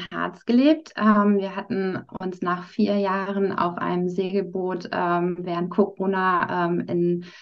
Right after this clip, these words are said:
die Natur zurückgezogen und, ähm, ich hatte so ein bisschen die Schwierigkeit, dass ich mich sehr vor meinen Laptop ver-, ja,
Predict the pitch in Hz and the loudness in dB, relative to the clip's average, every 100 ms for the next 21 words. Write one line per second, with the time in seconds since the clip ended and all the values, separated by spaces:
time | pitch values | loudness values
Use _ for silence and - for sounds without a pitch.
0 | - - 202 196 196 - 240 233 214 226 | -20 0 2 2 0 4 4 4 -2 -2
1 | - 220 214 - 196 208 208 202 - 185 | 0 -2 -2 2 4 6 4 2 0 0
2 | 185 185 190 196 - 180 180 175 180 180 | 0 2 0 0 0 2 2 2 -2 -6
3 | - - - _ 175 196 196 180 175 175 | -18 -20 -20 _ -6 -4 -2 2 4 4
4 | 175 175 - _ - 196 180 180 175 196 | 2 -6 -16 _ -6 -2 0 0 -2 -2
5 | 175 175 175 185 185 - 180 175 175 175 | -2 -2 -4 -2 -4 -4 -4 -2 -4 -2
6 | 175 180 175 - _ - 175 185 196 - | -2 -2 -4 -12 _ -4 0 2 2 0
7 | 175 170 170 160 170 175 185 208 - - | 0 0 0 -2 -6 0 2 2 0 -4
8 | 165 - - 165 165 165 165 _ _ _ | -4 -6 -2 0 0 -2 -4 _ _ _
9 | _ _ _ - _ _ 165 160 160 160 | _ _ _ -20 _ _ -2 0 0 -2